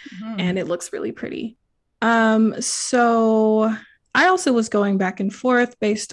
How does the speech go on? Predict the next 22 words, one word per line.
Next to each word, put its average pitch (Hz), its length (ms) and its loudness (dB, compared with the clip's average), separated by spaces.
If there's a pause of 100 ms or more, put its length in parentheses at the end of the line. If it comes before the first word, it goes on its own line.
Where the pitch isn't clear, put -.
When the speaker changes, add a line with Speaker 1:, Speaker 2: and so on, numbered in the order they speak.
Speaker 2:
on 196 960 -2
your 202 320 -2
sister's, 196 1300 -4 (260)
what 226 140 -4
she 220 180 -4
likes. 208 580 -6 (400)
And 214 560 2
I 208 160 -2
do 233 240 0
notice 220 340 2
she 214 140 -2
likes 196 480 -4
kind 523 220 -4 (100)
of, 605 80 -10
like, 381 340 -2 (300)
some 494 200 -2
classic 226 560 -2
things 349 500 -2
and 214 160 2
things 214 260 0
that, 208 120 -2
like, 190 300 -4